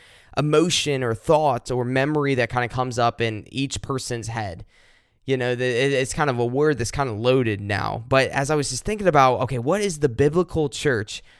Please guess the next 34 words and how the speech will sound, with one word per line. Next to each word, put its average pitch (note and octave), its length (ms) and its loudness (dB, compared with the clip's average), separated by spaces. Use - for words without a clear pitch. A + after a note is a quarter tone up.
As D#3 120 -2
I F3 60 -2
was E3 140 -4
sitting A#3+ 400 -2
there B2 320 4
across F#3 500 -2
the F3+ 100 -2
room C#3 520 -2
from B2+ 520 -2
a A#2+ 240 2
missionary D3+ 1000 -2
to - 140 -6
Japan A#2+ 880 -6
and C#3 540 0
just D3 240 -6
hearing F3+ 300 -2
his D3 180 0
burden C3 500 0
and A#2+ 140 -4
hearing C#3 300 -2
what C3 80 -6
the C3+ 80 -6
Lord's C3 260 -2
doing C3+ 240 -2
within C#3 300 -2
him, G2+ 180 -4
I'm E3+ 160 2
reminded G3+ 540 2
of E3 100 -2
what D3 160 0
the C3+ 80 -6
scripture D3 420 -4
talks C#3 300 -2
about A#2+ 460 2